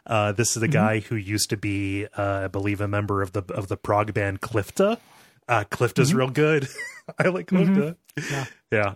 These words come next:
Speaker 1: Uh, but he is washed out of that, and now he is airbrushing Vans.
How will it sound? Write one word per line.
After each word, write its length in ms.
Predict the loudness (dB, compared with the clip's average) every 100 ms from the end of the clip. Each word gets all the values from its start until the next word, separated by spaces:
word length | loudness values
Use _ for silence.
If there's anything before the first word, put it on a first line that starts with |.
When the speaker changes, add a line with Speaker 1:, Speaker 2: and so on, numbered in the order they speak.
| -4
Speaker 1:
Uh, 260 | 0 2 2
but 140 | 2
he 160 | 2 0
is 120 | 0
washed 300 | 2 2 2
out 140 | 0 2
of 100 | 2
that, 240 | 2 2
and 100 | 0
now 140 | 0 0
he 180 | 0
is 160 | -2 -2 -2
airbrushing 600 | -2 2 0 0 -2 -4
Vans. 720 | -4 -4 -2 0 0 -2